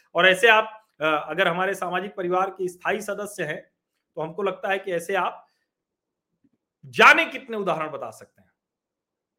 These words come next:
जाने कितने, जाने कितने उदाहरण आप बता सकते हैं। वो आर्थिक मसलों के हो, सामाजिक मसलों के हो,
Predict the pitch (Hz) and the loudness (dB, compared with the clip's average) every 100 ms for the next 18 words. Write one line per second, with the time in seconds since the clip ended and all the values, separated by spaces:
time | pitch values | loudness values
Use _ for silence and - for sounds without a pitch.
0 | _ _ _ 127 170 196 247 269 269 233 | _ _ _ -6 2 4 6 2 -4 -6
1 | 208 196 175 117 - _ _ _ _ _ | -8 -4 -4 -6 -12 _ _ _ _ _
2 | _ _ _ _ _ _ _ _ _ _ | _ _ _ _ _ _ _ _ _ _
3 | _ 123 175 220 202 202 196 190 175 170 | _ 0 0 0 -6 -10 -10 -6 -6 -6
4 | 175 160 147 156 147 143 - 151 143 453 | -6 -6 -8 -8 -8 -10 -12 -10 -8 -10
5 | - _ _ _ _ _ _ - 151 151 | -14 _ _ _ _ _ _ -4 -2 0
6 | 151 - 208 196 180 190 190 190 170 175 | -2 -10 -10 -10 -10 -10 -10 -6 -4 -2
7 | 180 185 180 135 147 156 185 185 170 175 | -4 -6 -8 -8 -4 -4 -4 -6 -10 -8
8 | 185 180 165 165 170 175 | -8 -6 -6 -4 -6 -8